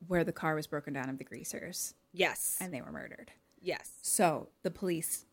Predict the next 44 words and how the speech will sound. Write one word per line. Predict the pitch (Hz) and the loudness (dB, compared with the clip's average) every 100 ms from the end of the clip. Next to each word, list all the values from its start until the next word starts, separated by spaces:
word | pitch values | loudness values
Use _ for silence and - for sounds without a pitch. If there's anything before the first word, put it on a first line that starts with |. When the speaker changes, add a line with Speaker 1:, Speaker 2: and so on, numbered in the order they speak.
| _ _ - | _ _ -4
Speaker 1:
uh, | 165 - - | -4 -4 -4
are | 165 | -2
there. | 151 - - - _ _ _ _ - | 0 -2 -6 -10 _ _ _ _ 0
And | 185 | 0
he, | 170 170 147 139 - | 2 0 0 -2 -2
the | 180 | 0
sheriff | - 175 139 147 | 4 4 4 0
is | 160 | -2
there, | - 131 131 | 0 -2 -2
and | 135 | -6
he's | 147 - | -6 -6
like, | 139 - | -8 -6
you | 180 | -4
know, | 160 | -2
"I | 156 | -2
need | 175 185 | -2 -2
you | 190 | -2
to | 180 | 0
comb | 190 185 180 | 2 2 2
the | |
woods, | 175 180 175 165 - | 2 4 4 2 -2
da, | 165 | -2
da, | 160 156 | 0 -2
da, | 151 | -4
da, | 156 165 | -4 -2
da." | |
So, | 165 147 | -2 -2
like, | 156 | -4
the | 165 | -8
cops | - 151 - | -8 -8 -8
are | |
going | 156 165 | -10 -10
to | |
comb | 165 170 143 | -10 -8 -8
the | |
woods. | 151 139 143 - - - - - _ | -6 -6 -6 -8 -10 -20 -20 -20 _
And | - 180 160 151 147 147 - | 0 2 2 0 -2 -4 -4
the | 170 | -2
E | 185 175 | 2 4
M | 160 | 4
Ts | - 175 151 156 170 - | 0 -2 0 0 -2 0
that | 175 170 | 2 2
we | 175 | 2
know, | 165 139 139 156 | 2 0 -2 -6